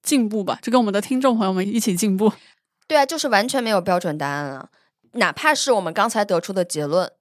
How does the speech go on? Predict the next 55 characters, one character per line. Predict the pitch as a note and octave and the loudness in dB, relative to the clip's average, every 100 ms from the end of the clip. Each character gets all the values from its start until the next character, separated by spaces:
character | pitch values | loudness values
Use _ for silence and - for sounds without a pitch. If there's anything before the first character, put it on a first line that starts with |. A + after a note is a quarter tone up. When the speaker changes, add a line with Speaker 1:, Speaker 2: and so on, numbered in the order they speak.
| _ _ | _ _
Speaker 2:
情 | - F3+ | -8 -6
绪 | F#3+ B3 | -4 0
稳 | G3 G#2 | 0 -2
定 | F3+ E3+ | -8 -8
能 | D#3+ | -8
够 | E3+ F#3+ | -4 -2
帮 | - G3 G3+ | 0 0 0
我 | |
们 | E3+ - | -4 -8
去 | - - G3+ D#3+ - _ _ _ _ _ _ _ _ _ | -12 -12 -12 -16 -20 _ _ _ _ _ _ _ _ _
屏 | - F3 | -8 -6
蔽 | A3+ B3 | -4 -2
掉 | G#3+ F3+ | 0 0
一 | E3+ | 0
些、 | E3 F3+ | -4 -4
规 | F3+ A3 | 0 0
避 | A3+ | -2
掉 | G#3+ G#3 F#3+ | 0 0 0
一 | |
些 | G3 G3+ | -2 -6
负 | - | -6
面 | A3 G3+ | -6 -4
的 | F3+ | -4
影 | C#3+ | -6
响， | F3 F3+ - _ _ - | -6 -6 -8 _ _ -4
但 | E4 D4 | 0 2
情 | - A#3 A#3 | 2 -2 -2
绪 | D4 | 0
稳 | C4 G#3+ - | 2 2 0
定 | G#3+ | -6
这 | G3+ A#3 | -4 -2
个 | G#3 | 0
东 | G#3+ | 0
西 | A3+ A3+ | -2 -2
就 | A3+ | -4
真 | - C#4 | -2 0
的 | C4+ | 0
是 | - | 2
要 | A#3 A#3 | 0 0
硬 | - F#4 C4+ | -2 -2 0
忍 | F#3+ D#3 - | 2 0 0
吗？ | - - _ _ | -14 -20 _ _
有 | A3 F3+ | -4 -2
的 | E3+ | -2
时 | - | -2
候 | G3+ | 0
不 | - D#3 D3+ | -2 -2 -6
是。 | - - A3 - _ _ _ _ _ _ _ _ _ _ _ _ | -2 0 0 -2 _ _ _ _ _ _ _ _ _ _ _ _
又 | F#4+ D#4+ | 0 2
有 | G3+ | 2
一 | |
种 | G#3+ F#3+ | 0 -2
答 | - | 2
案 | D#3+ F3 | 2 2
是， | F3+ A3+ E3+ | -2 -2 -2